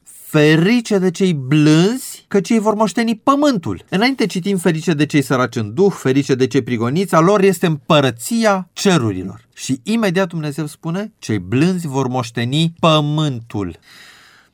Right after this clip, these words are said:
Se contrazice Domnul Iisus pe sine? Sau, o altă variantă prin care am putea explica aceste diferențe ar fi aceea că unii oameni, da, cei săraci în duh, cei persecutați, vor fi în cer, iar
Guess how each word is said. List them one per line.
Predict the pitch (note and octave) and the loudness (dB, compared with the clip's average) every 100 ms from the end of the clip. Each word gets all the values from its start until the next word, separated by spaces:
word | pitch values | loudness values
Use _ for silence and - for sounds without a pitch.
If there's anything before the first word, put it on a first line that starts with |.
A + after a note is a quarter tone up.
| _ _ | _ _
Se | - A#2+ | -6 -4
contrazice | C3 B2+ A#2 F3 F3 | -4 -4 -4 -4 -6
Domnul | C3+ C#3 | -6 -8
Iisus | A#2 C3+ C3+ | -8 -10 -10
pe | A#2 | -8
sine? | G#2+ - G2+ D#3 - | -10 -8 -8 -8 -10
Sau, | - - - D#3+ B2 - _ - | -10 -4 2 2 2 -4 _ -2
o | A#2 | 0
altă | C3 F3+ | 2 0
variantă | E3 C#3+ D3 D3 C3+ | 0 2 0 -2 -6
prin | A2+ A2+ | -8 -6
care | A2+ A2+ | -2 -2
am | A2+ | -2
putea | A#2 A#2 | -4 -4
explica | E3 - - C3 A#2+ E3 | -4 -6 -4 -2 2 0
aceste | - B2+ A#2 A#2 A2 - - | 0 -6 -4 -4 -4 -6 -16
diferențe | G2 A2 A2+ A2+ D3+ D3+ - G2+ F#2+ A2+ _ _ _ _ _ | -8 -6 -2 0 0 -4 -8 -10 -10 -12 _ _ _ _ _
ar | G2 | -8
fi | - G3+ | 0 0
aceea | G3 - F3 | 0 -2 -4
că | E3+ A#2+ A2 - | -2 -2 -2 -2
unii | B2 C#3+ G3 | -2 2 4
oameni, | F#3 D3+ G2 F#2+ G2 - - - | 4 4 2 -6 -12 -14 -18 -10
da, | G#2+ G#2+ - | -4 -4 -4
cei | - A#2 | -2 0
săraci | B2+ B2 C#3+ | 2 2 2
în | D3 A#2+ | 0 -4
duh, | G#2 G2+ - | -4 -6 -4
cei | C3 A#2+ | -2 2
persecutați, | D3+ C#3 D3+ C#3+ A#2 B2+ A2+ - - | 2 2 -2 -2 0 0 0 -10 -16
vor | G#2+ A#2+ A#2+ A2 _ | -4 -2 -2 -4 _
fi | - B2+ | -6 -4
în | G#2+ | -4
cer, | - D#3+ D#4+ G#3 | 0 2 2 -2
iar | - C3 | -2 0